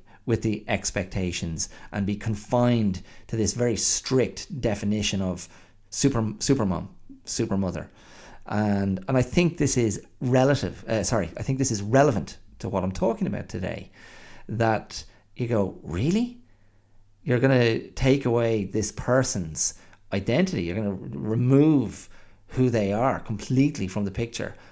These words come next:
all their various interests, all their various interests, their entire history, their, their education, their career,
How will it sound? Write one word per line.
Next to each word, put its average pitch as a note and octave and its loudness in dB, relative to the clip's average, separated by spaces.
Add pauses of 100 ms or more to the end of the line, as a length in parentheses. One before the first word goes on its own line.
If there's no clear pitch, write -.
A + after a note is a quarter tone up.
(160)
all D3 8
their A2+ 0
various G#2+ 0
interests, G#2 -4 (220)
all A#2+ 0
their B2+ 0
various G#2 0
interests, - 0 (560)
their A#2+ 0
entire A2 0
history, G2+ -2 (320)
their, G2 0
their G#2 -2
education, G#2+ 0
their F#2 2
career, G#2 0